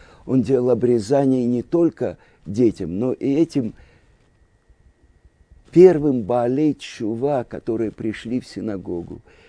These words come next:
которые начали возвращаться в семидесятые годы. Его вызывали к,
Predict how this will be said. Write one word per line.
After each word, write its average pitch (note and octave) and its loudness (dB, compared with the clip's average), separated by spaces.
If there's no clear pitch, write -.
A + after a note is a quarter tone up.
которые A2+ -2
начали A2 -4
возвращаться G#2+ -4
в - -20
семидесятые F#2+ -6
годы. D2+ -8
Его C#3+ 6
вызывали C3+ 4
к, F#2+ 0